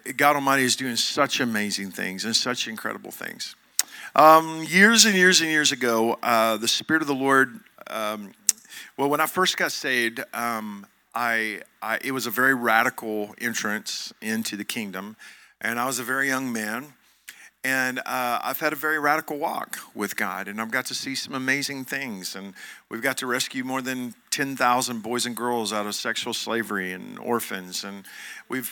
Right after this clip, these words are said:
you know, we built a church, and, and we've been in fifty-six nations, literally been before kings and prime ministers. And I'm from Johnson County, Texas. I'm, I'm from Joshua, Texas.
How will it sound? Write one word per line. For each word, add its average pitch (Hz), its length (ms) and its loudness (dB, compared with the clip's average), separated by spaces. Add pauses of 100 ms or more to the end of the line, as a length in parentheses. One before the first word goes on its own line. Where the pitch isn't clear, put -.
(140)
you 135 160 -6
know, 135 140 -2
we 135 100 -2
built 135 240 -4
a 127 80 -10
church, 131 420 -2
and, 113 240 -8
and 117 160 -4
we've 117 240 -4
been 135 140 -4
in 131 80 -6
fifty-six 135 640 -6
nations, 113 520 -2
literally 143 360 0
been 135 240 -4
before 131 260 -4
kings 127 440 -4
and 110 120 -8
prime 123 260 0
ministers. 110 500 0
And 113 100 0
I'm 165 80 0
from 156 160 -10
Johnson 147 400 -2
County, 143 220 -4
Texas. - 440 -8
I'm, 113 240 -8
I'm 120 160 -2
from 117 160 -8
Joshua, 135 640 2
Texas. - 540 -6